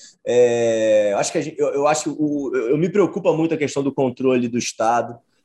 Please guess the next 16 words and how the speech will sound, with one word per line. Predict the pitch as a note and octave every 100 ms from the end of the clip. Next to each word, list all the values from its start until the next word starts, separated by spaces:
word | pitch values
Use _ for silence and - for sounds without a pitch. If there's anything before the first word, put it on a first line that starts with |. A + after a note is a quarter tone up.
| -
e | A2
da | A#2
questão | A#2+ A2+ - C3
dos | B2 A2 A2
órgãos, | A#2+ B2+ A#2+ B2 B2 - _ _ _ -
é, | A#2+ A#2+ A#2 A#2 A2+ A2+ A2 A2 G#2+ G#2+ G#2+ G#2 -
que, | D3+ F#3+
infelizmente, | F#3 D#3 C3+ B2 A2+ A2+ B2 B2 - - _ _ _ _ -
tem | C#3 D3+
colegas | F3+ D3 B2+ B2+ B2 C#3 - - _ _
que | - C#5
muitas | B4 B4 C#4
vezes | A3 D4+ G4
não | A4 A#4
me |
representam. | E4+ - - C#4 G#3+ D#4 B3 - D#3+